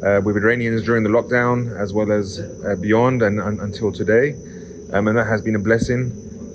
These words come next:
um, and a, a great project, not only to keep me busy, uh, mentally and physically, but also to, uh, share my knowledge of food and,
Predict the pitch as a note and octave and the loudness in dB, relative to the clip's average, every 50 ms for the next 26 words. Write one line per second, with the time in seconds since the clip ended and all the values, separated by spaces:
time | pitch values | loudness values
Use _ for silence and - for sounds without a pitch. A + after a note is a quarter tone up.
0 | - - G2+ G#2 G#2 G#2 G2 G#2 G#2+ G#2+ - - A2 G2 E2+ G#2+ F#2+ A#2 A#2+ A2 | -6 -4 -2 -2 0 0 0 0 0 0 0 0 0 0 0 0 2 2 0 0
1 | - - A#2+ A#2 G#2+ A#2 A#2 G2 - B2+ - - B2+ A#2+ A2 - - - C#3+ A#2 | 0 2 2 2 4 4 2 2 2 -2 0 0 0 0 0 -4 -6 -8 -8 -6
2 | G2+ A2 G2 A#2 A2+ A2+ B2+ D3 D3 - - - - - - - - - - - | -4 -2 0 0 2 2 0 -2 -4 -8 -14 -16 -16 -16 -16 -16 -16 -16 -16 -16
3 | - - - - G#2 G#2 G2+ G#2 G2+ G#2 G#2+ A2+ A#2 A2 - G#2+ A2 A2+ A#2 A2+ | -16 -12 -6 -2 0 2 4 2 2 2 2 0 0 0 0 0 2 2 2 2
4 | G#2 G#2+ - A#2 G#2+ A2+ A2+ - C3 C3 C3+ A#2+ A#2 A2 G2 A2+ A2+ A2 - A#2 | 0 0 0 0 0 0 -2 -2 -2 -2 -2 0 0 2 4 2 2 2 2 0
5 | G#2+ G2+ - - A2 G#2 G2+ G2+ G2+ G2+ G2+ - - - - - - - - - | 0 0 0 -2 -2 -2 0 0 -2 -4 -6 -8 -12 -14 -14 -14 -14 -14 -8 -2
6 | - G2 G#2 G2+ G2 - - - A2 G#2+ G#2+ G#2+ G#2+ G#2 G#2 G#2 G#2+ A2 G#2 G#2+ | 0 2 2 2 2 0 2 4 4 4 4 2 2 2 2 2 2 4 4 4
7 | G#2 G2 G2+ G2+ F#2 - - A#2 A2+ A2 A2 G#2+ G2+ G2 G2 G2 | 2 2 0 -2 -2 -2 0 2 4 4 4 4 4 2 0 -2